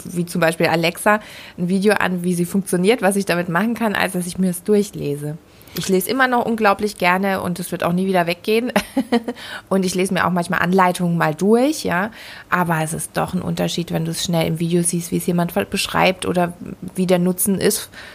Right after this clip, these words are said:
von der Sache. Und ich bin auch, was das angeht, bei Werbung eigentlich relativ offen. Wenn ich was sehe, wo eine gute Werbung dahinter steckt, dann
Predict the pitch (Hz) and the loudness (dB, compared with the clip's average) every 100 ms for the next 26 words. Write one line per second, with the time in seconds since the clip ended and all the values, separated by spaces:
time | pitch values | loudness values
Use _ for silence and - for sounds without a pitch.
0 | - 202 190 185 185 185 190 190 185 180 | -4 2 4 4 4 2 4 4 4 2
1 | 175 170 175 - 165 - 180 - 165 160 | 2 0 0 -4 -4 0 0 2 -2 -4
2 | - - 175 - - 175 170 185 - 175 | -14 -16 -14 -14 -2 -2 0 -2 -2 -2
3 | 170 170 170 165 160 160 180 202 202 190 | 0 -2 0 0 2 2 2 2 2 0
4 | - 175 180 - 170 170 - 151 - - | 0 -2 -4 -2 -2 -2 -2 -6 -6 -6
5 | 254 208 185 185 175 - 185 202 202 - | -4 -2 -4 -4 -4 -2 0 0 -2 -12
6 | - - 175 180 170 220 247 226 175 175 | -20 -4 0 2 0 -2 0 2 2 2
7 | 240 240 214 226 240 - 233 226 - - | 0 -2 0 0 0 -2 -4 -6 -14 -18
8 | - - 185 180 185 | -18 -2 0 2 0